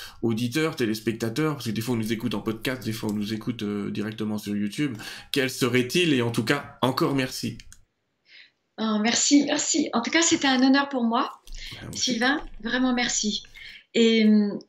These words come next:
Speaker 2: alors, moi, je pense que, euh, si je peux dire ça de façon la plus simple possible, je pense que on, on, on espère, j'ai pas encore lu Terre deux,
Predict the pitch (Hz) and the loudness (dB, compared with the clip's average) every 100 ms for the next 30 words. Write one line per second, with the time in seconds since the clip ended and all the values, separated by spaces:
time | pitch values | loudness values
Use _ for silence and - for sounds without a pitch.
0 | - 226 220 - - 233 254 247 269 269 | -4 0 2 0 -2 2 2 2 0 0
1 | 262 233 226 220 214 214 208 202 196 190 | 0 0 2 2 0 0 -2 -2 -2 -4
2 | 196 - _ _ _ _ - - 233 - | -6 -10 _ _ _ _ -4 2 2 4
3 | 254 247 - 262 233 240 233 254 233 - | 2 2 2 2 2 0 0 0 0 0
4 | - 240 233 233 277 302 233 - - - | 2 0 0 2 4 4 2 -2 -10 -8
5 | - 233 240 254 - 247 233 226 - 208 | 0 0 2 0 2 4 4 2 0 0
6 | 202 - _ _ 214 214 240 240 233 285 | -2 -6 _ _ -2 4 6 8 6 4
7 | 277 240 254 269 269 269 254 269 254 220 | 4 4 4 4 4 2 2 0 0 0
8 | 254 | -4